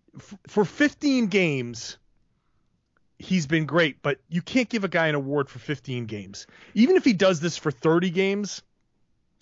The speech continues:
I don't, I just don't know that you can give the guy a Rookie of the Year award when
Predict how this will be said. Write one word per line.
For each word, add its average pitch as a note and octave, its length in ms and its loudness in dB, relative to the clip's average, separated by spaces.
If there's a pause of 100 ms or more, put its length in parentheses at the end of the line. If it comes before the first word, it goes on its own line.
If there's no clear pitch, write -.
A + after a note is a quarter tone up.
I C#3+ 80 0
don't, F#3 380 2
I D#3 60 -2
just G#3 260 -4
don't G#3 160 0
know F3 180 2
that D3+ 160 -6
you D#3 80 -6
can C#3+ 300 -4 (840)
give F3 240 2
the F3 80 2
guy C#3 300 2 (120)
a B2+ 300 -2 (1120)
Rookie F#3+ 320 0
of C#3 140 0
the C3+ 100 -4
Year G#2+ 720 -4 (440)
award A2+ 600 0 (640)
when E3 420 2